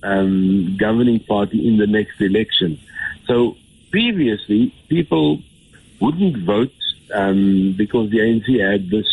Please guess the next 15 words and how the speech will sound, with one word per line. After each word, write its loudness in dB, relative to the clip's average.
special 0
position 0
in, 0
in 0
society, 0
being 2
the 0
liberation 0
movement. 0
The 0
first 0
phase -2
of -4
opposition 0
was 0